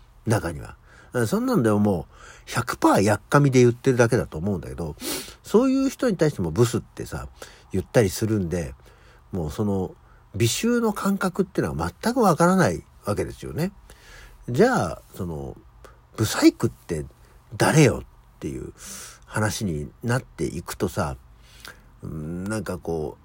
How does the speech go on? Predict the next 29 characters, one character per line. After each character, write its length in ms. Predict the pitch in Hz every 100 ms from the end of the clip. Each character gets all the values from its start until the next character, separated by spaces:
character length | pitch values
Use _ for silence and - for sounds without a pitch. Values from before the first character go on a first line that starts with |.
| -
う、 40 | 101
名 120 | 104
前 180 | 123 131
が 120 | 123
パ 120 | 117
ッ 40 | 123
と 140 | 95
出 120 | 117
て 80 | 117
こ 120 | -
な 120 | 117
い 60 | -
か 100 | 123
ら 80 | 98
あ 20 |
れ 80 | -
な 80 | 120
ん 20 |
で 60 | 107
す 60 |
け 80 | 110
ど、 100 | 101
芸 200 | 101 110
能 140 | 110 104
人 140 | 95
と 100 | 85
か 80 | 69
で 60 |
も。 160 | 73 76